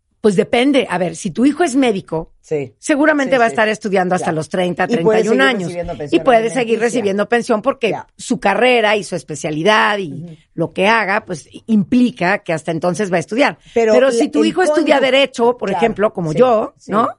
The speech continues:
Speaker 1: Pues a los veinticinco ya, o sea,
Speaker 2: Acabaste.
Speaker 1: muchas gracias.
Speaker 2: Oye, pero está interesante eso. Eh, el cónyuge, porque quiero sonar contigo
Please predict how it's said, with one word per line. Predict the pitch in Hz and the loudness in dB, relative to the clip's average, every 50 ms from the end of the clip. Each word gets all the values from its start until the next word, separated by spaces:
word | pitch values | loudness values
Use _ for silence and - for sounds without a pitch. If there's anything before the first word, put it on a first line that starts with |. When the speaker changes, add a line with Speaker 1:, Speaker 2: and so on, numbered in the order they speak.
| _ _ _ - - - - _ _ | _ _ _ -18 -18 -18 -18 _ _
Speaker 1:
Pues | - - | -12 -10
a | 147 135 | -8 -6
los | 131 135 | -6 -4
veinticinco | 147 160 160 - 170 143 - 190 196 196 - 302 320 | -4 -4 -4 -4 -6 -6 -2 -2 -2 0 2 2 0
ya, | 254 196 160 185 277 330 320 254 - | 2 0 0 2 2 0 0 -2 -8
o | - | -8
sea, | - 185 165 | -8 -6 -4
Speaker 2:
Acabaste. | 208 247 294 - - 214 | -2 -2 -2 -2 -2 -2
Speaker 1:
muchas | 185 175 | -2 0
gracias. | 190 202 247 320 349 - 277 190 147 240 | 0 2 2 0 0 -2 -4 -4 -2 0
Speaker 2:
Oye, | 247 233 240 226 | 0 2 2 0
pero | 233 233 220 226 | 0 0 -2 -2
está | 220 - 277 277 | -2 -2 -6 -6
interesante | 277 285 311 294 269 - - 220 214 202 - 254 | -6 -4 -6 -6 -6 -4 -4 -6 -6 -2 0 -2
eso. | 247 254 - 143 113 _ _ _ _ _ _ _ _ _ _ _ _ - | -2 -2 -6 -10 -12 _ _ _ _ _ _ _ _ _ _ _ _ 0
Eh, | - 220 214 208 202 202 202 202 - _ _ _ - - | 2 4 4 4 4 2 0 -2 -6 _ _ _ -2 0
el | 220 214 202 - | 2 2 0 -2
cónyuge, | - 294 311 320 311 240 226 - - - 160 139 156 220 - _ _ _ _ _ _ _ _ | -2 -2 0 0 0 -2 -4 -4 -4 -6 -6 -6 -6 -8 -14 _ _ _ _ _ _ _ _
porque | _ _ - 120 | _ _ -20 -16
quiero | - 170 170 - | -10 -8 -8 -8
sonar | - - - 143 139 131 151 151 165 160 - | -8 -10 -10 -10 -10 -8 -8 -8 -8 -8 -10
contigo | 147 127 123 143 143 147 | -12 -12 -10 -10 -8 -6